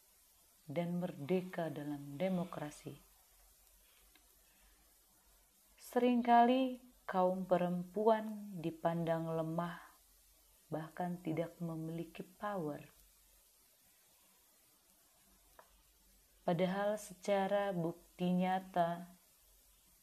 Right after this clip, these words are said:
banyak di Indonesia pahlawan yang berasal dari perempuan.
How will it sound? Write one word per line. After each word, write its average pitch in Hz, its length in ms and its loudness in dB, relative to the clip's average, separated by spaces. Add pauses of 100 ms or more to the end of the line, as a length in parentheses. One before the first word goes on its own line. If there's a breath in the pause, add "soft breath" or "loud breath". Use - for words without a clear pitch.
(720)
banyak 165 480 -2
di 147 160 -4
Indonesia 151 800 -2 (2500)
pahlawan 185 560 0
yang 165 240 -4
berasal 160 480 -2
dari 143 320 -8
perempuan. 139 720 -6